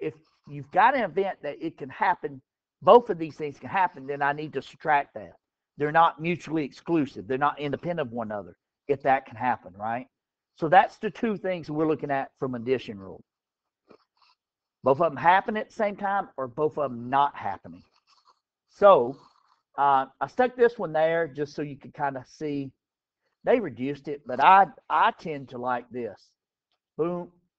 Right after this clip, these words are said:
and then that, right? And then you've got it, you know, you've got it down here, which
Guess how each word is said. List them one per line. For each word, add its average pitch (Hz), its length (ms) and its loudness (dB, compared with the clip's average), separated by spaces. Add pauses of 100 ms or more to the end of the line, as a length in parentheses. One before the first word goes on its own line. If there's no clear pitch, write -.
(240)
and 113 120 -14
then 113 120 -12
that, 113 340 -6
right? 117 280 -6 (1700)
And 135 100 -14
then 131 140 -8
you've 120 160 -10
got 131 260 0
it, 120 100 -10 (340)
you 120 120 -16
know, 107 80 -14
you've 104 220 -16
got 131 180 -4
it 113 120 -12
down 107 220 -8
here, 139 360 -10
which 117 240 -14